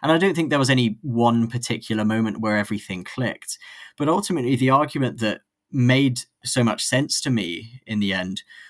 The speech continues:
was an argument fundamentally about human equality. Um, I'd always been someone who considered myself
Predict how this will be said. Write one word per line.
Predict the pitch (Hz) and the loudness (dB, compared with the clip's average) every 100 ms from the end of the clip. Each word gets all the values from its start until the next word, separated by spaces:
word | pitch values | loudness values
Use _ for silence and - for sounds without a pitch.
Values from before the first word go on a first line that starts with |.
| _ 131 | _ 0
was | 131 123 | 0 0
an | 139 147 | 2 2
argument | 180 160 123 - | 2 0 -2 -2
fundamentally | 127 120 110 110 - 107 | 0 2 0 -2 -4 -4
about | 104 92 | -2 -2
human | - 113 101 92 | -2 -4 -4 -6
equality. | - 107 113 - 85 64 _ _ - - | -8 -6 -6 -6 -8 -10 _ _ -20 -8
Um, | 120 113 110 - | -2 0 0 2
I'd | 127 147 | 4 6
always | 180 175 - | 6 4 2
been | 135 127 117 113 110 | 2 4 2 0 -2
someone | - 120 113 | -2 0 0
who | 104 113 107 101 104 | 0 0 2 0 -4
considered | - 104 - 107 110 113 | -6 -4 -2 -2 -4 -4
myself | 104 104 107 98 98 - | -4 -2 -2 -2 -4 -10